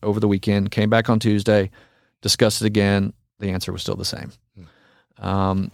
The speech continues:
Speaker 1: and so we're really, really excited to introduce Wes, um, to the community. Um, he immediately connects with people. I mean, just after two days,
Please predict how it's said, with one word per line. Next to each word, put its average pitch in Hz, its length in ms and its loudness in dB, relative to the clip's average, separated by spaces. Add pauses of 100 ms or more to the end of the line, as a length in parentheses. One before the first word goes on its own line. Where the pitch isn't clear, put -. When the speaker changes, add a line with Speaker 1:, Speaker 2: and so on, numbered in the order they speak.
Speaker 1:
and 107 180 2
so 117 200 4
we're 156 200 4
really, 131 360 4
really 117 320 2
excited 101 540 2
to - 220 -2
introduce 95 420 0
Wes, 95 580 2
um, 95 200 -2
to 101 100 -2
the 92 80 -2
community. 95 600 2 (500)
Um, 92 600 2
he 135 440 0
immediately 117 1000 0
connects 92 460 0
with 131 140 0
people. 123 600 0
I 104 80 -4
mean, 101 160 2
just 117 220 0
after 120 240 -2
two 120 340 -2
days, 113 640 2